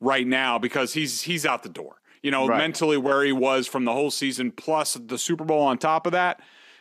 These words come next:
Speaker 1: Malcolm even admitted, like, you know, he was, he, he was not entertaining re-signing with the Patriots. So I think Bill saw the writing on the wall because he's that smart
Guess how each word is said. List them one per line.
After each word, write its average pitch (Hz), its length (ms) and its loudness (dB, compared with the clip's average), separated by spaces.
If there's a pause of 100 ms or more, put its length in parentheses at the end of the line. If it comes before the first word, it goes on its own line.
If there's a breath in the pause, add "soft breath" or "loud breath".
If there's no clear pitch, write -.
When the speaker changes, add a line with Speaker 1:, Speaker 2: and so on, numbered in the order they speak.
(120)
Speaker 1:
Malcolm 220 380 0
even 147 220 0
admitted, 127 400 2
like, 104 360 0
you 117 140 -8
know, 95 320 -6
he 156 140 -4
was, 131 260 -6 (320 soft breath)
he, 131 220 -6 (260 soft breath)
he 170 160 0
was 170 160 2
not 170 240 2
entertaining 147 640 2
re-signing 127 480 2
with 113 120 0
the - 60 -4
Patriots. 113 480 -4
So 143 100 0
I 131 80 -2
think 139 240 -4
Bill 151 300 2
saw 143 240 0
the 131 100 -4
writing 127 260 2
on 120 120 -2
the 117 60 0
wall 135 340 4
because 123 260 0
he's 110 180 -2
that 113 240 0
smart 143 460 2